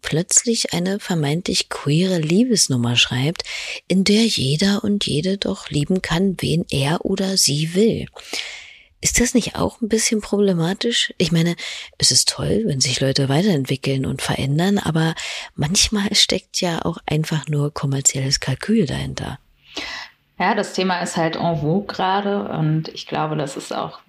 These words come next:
Speaker 2: so ein bisschen aus der Not heraus geboren bei vielen, auch bei vielen Firmen, weil alle Angst haben, ähm, einen Shitstorm abzubekommen natürlich. Ähm, und dann ist es natürlich eine einfache Marketingmaßnahme auch,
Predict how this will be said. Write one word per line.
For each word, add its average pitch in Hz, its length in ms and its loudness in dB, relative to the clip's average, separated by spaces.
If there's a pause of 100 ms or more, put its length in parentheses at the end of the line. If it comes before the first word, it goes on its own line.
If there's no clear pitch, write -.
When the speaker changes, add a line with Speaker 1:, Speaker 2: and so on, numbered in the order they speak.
(180)
Speaker 2:
so - 140 -4
ein 160 80 0
bisschen 175 220 -2
aus 165 160 -2
der 165 120 -2
Not 180 380 0
heraus 226 480 -2
geboren 214 480 0
bei 214 140 2
vielen, 220 720 0
auch 170 160 -4
bei 160 200 -4
vielen 160 340 0
Firmen, 190 640 0
weil 156 720 -2
alle 180 240 -2
Angst 175 400 -4
haben, 175 720 -2
ähm, 160 720 -4
einen 160 320 -2
Shitstorm - 500 -2
abzubekommen 208 720 -4
natürlich. 208 600 -2 (760)
Ähm, 160 540 0
und - 160 -2
dann 156 160 -2
ist - 140 -4
es 208 120 -2
natürlich 214 640 0
eine 170 160 -2
einfache 190 600 0
Marketingmaßnahme 143 1300 -4
auch, - 300 -2